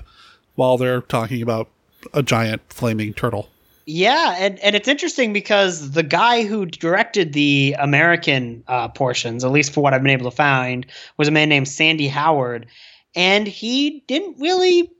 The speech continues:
Speaker 2: direct anything else after this. This is kind of the last thing he directed. And other than this, he directed a lot of T V, uh, like the Howdy Doody Show.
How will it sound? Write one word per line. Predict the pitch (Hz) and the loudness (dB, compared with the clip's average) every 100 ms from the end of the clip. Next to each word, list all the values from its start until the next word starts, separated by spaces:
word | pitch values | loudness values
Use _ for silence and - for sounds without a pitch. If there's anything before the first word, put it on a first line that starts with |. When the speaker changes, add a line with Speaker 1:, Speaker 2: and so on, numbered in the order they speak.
| - | 0
Speaker 2:
direct | 302 302 392 - - - | 2 4 2 -2 -12 0
anything | 185 175 170 170 | 2 2 2 2
else | 165 151 143 | 4 2 4
after | 151 143 147 | 2 2 -2
this. | 139 127 | -2 -2
This | 165 180 | -6 -6
is | 180 | 0
kind | 190 196 | 0 2
of | |
the | 185 | 0
last | 170 165 185 - | 2 4 2 0
thing | 196 190 | -4 -2
he | 180 | 0
directed. | 170 220 - 147 127 | 2 2 2 0 2
And | 139 139 139 - _ - | 0 -2 -8 -20 _ 0
other | 180 208 | 2 4
than | 208 185 | 0 2
this, | 202 349 - - | 2 2 -2 -10
he | 196 214 | -6 0
directed | 220 226 226 | 2 2 2
a | 196 | 2
lot | 208 202 | 4 2
of | 175 - | 0 -6
T | - 220 | -4 -2
V, | 175 214 190 160 170 - - - | 0 2 4 2 -2 -12 -20 -2
uh, | 147 147 | 2 2
like | 147 147 143 | 2 0 0
the | 143 | 0
Howdy | 160 175 180 | 2 2 0
Doody | 165 180 147 | -2 -2 -4
Show. | - 127 98 | -4 -6 -6